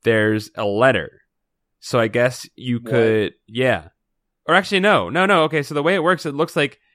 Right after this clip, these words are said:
Speaker 1: you go through and you spell things out. Uh, you'll see in one second.
Speaker 2: Oh,
Speaker 1: Hold on.
Speaker 2: I bet, like, the correct path, like, spells a phrase or
Speaker 1: Spells
Speaker 2: something.
Speaker 1: something out. Yeah, so here you go. So here, let me attach this picture.
Speaker 2: It's, like, almost like a way to help you cheat the maze, I guess. Like, you know what
Speaker 1: Sort of,
Speaker 2: letters
Speaker 1: yeah.
Speaker 2: Yeah.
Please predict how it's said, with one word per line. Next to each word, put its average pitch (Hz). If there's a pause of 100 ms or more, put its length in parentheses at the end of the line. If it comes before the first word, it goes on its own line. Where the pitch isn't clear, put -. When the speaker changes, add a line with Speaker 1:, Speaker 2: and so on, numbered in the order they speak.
(140)
Speaker 1:
you 151
go 160
through 151
and 127
you 120
spell 147
things 135
out. 135
Uh, 110
you'll 165
see 71
in 85
one 107
second. -
Speaker 2:
Oh, -
Speaker 1:
Hold 160
on. 147
Speaker 2:
I -
bet, 170
like, 156
the 151
correct 139
path, 131
like, 127
spells 117
a 110
phrase 101
or 98
Speaker 1:
Spells 120
Speaker 2:
something. 92 (260)
Speaker 1:
something 101
out. 92
Yeah, 90
so -
here 101
you 78
go. 58
So -
here, 127
let -
me 78
attach 110
this -
picture. 135
Speaker 2:
It's, 156
like, 190
almost 185
like 175
a 151
way 156
to 147
help 139
you 135
cheat -
the 139
maze, 131
I 214
guess. 226
Like, 156
you 147
know 139
what 127
Speaker 1:
Sort 160
of, 98
Speaker 2:
letters -
Speaker 1:
yeah. 120
Speaker 2:
Yeah. 113